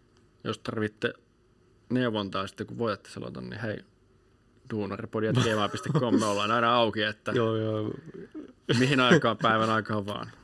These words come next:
Speaker 2: Parhaat neuvot tulee yhdentoista aikaa lauantai-iltaisin. Ja, ja näin edespäin. <laughs> Ei.
Speaker 1: Mut joo, hei, mitä mietteitä?
Speaker 2: Ei, tota, kyllä, kyllä mä oon vieläkin sitä mieltä, että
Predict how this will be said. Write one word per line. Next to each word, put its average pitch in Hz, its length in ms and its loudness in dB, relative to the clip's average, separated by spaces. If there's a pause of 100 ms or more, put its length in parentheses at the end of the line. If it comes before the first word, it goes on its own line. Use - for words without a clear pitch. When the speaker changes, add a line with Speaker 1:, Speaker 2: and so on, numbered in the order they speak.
(120)
Speaker 2:
Parhaat 107 420 -2
neuvot 107 320 -4
tulee 117 240 -2
yhdentoista 107 540 -6
aikaa - 360 -8 (460)
lauantai-iltaisin. 113 840 -6 (1120)
Ja, 104 240 0 (140)
ja 104 220 0
näin 107 320 -2
edespäin. 98 580 -4 (540)
<laughs> - 420 -14
Ei. - 320 -4 (520)
Speaker 1:
Mut 156 80 -2
joo, 151 120 2
hei, 117 120 2
mitä 151 200 -2
mietteitä? 120 480 -4 (1300)
Speaker 2:
Ei, 139 260 4
tota, 123 400 0
kyllä, 127 540 0 (200)
kyllä 123 180 0
mä 123 120 -2
oon 123 120 -2
vieläkin 123 380 2
sitä 117 260 -4
mieltä, 107 400 -4
että 104 340 -8